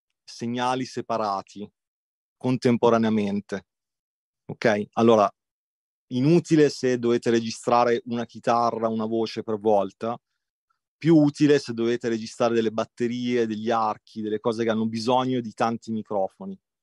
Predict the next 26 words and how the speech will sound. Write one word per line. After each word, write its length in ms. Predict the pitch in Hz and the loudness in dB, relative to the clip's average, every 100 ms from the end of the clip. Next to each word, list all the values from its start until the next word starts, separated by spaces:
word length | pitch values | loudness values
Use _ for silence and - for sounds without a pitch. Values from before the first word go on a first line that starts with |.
| _ _ _ _ _ _ | _ _ _ _ _ _
ok? 400 | - 120 107 104 - _ _ | -10 -2 -2 -2 -8 _ _
Se 300 | _ - 123 | _ -6 0
non, 240 | 113 110 113 | 2 0 0
non, 360 | 123 123 123 123 - - _ | -2 0 0 -2 -6 -16 _
quindi 220 | 139 135 | 4 8
uno 140 | 120 127 | 8 6
studio 300 | - 151 135 | 4 4 6
di 120 | 127 | 6
registrazione 680 | 127 123 - 131 - 131 110 | 4 2 -4 -4 0 0 2
deve 220 | 123 117 | 2 2
avere 240 | 110 113 | 0 0
una 160 | 110 110 | -2 -6
scheda 440 | - - 104 104 | -12 -8 -4 -4
con 180 | 98 98 | -4 -8
tanti 500 | - 107 - 104 104 | -6 -6 -6 -4 0
input 380 | 104 - 101 - | 0 0 -2 0
e 60 | 101 | 0
tanti 340 | 104 - 104 | 0 0 2
output 540 | 92 92 - - - | 2 2 -4 -12 -10
da, 140 | - 107 | -4 -4
per 180 | - - | -2 -4
poter 340 | - - 104 | -4 0 0
gestire, 720 | 98 98 - 104 101 98 95 _ _ _ _ _ _ _ _ - | 0 -4 -2 2 4 4 2 _ _ _ _ _ _ _ _ -8
eh, 200 | 98 98 | -2 0
la 120 | 101 | 0
situazione. 840 | - 98 95 - - 98 - - | -4 -4 -4 -4 -4 -2 -4 -10